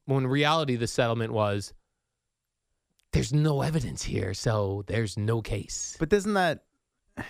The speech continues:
Speaker 1: Yes?
Speaker 2: wouldn't that be up to the prosecution to say, "We
Speaker 1: Well,
Speaker 2: don't have a case,
Speaker 1: well, that's
Speaker 2: we're
Speaker 1: what the
Speaker 2: gonna"
Speaker 1: prosecution said.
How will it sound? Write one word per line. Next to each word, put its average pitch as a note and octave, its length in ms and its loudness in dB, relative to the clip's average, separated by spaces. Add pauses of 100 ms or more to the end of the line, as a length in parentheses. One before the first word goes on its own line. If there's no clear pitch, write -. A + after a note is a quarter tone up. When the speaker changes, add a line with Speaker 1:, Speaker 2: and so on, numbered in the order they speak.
(500)
Speaker 1:
Yes? F#2 360 -8 (440)
Speaker 2:
wouldn't D3+ 200 0
that F3+ 120 2
be F3 140 6
up E3 140 -2
to F3+ 100 2
the C#3 100 2
prosecution D3 840 0
to D3+ 100 -4
say, C#3+ 220 2
"We C#3 140 2
Speaker 1:
Well, C#3 100 4
Speaker 2:
don't C3 60 2
have C3+ 160 4
a - 20 2
case, C#3 280 2
Speaker 1:
well, C#3 80 6
that's C3 80 2
Speaker 2:
we're B2 80 2
Speaker 1:
what B2 60 2
the C#3+ 60 4
Speaker 2:
gonna" A#2 60 2
Speaker 1:
prosecution A#2+ 520 2
said. B2+ 220 -2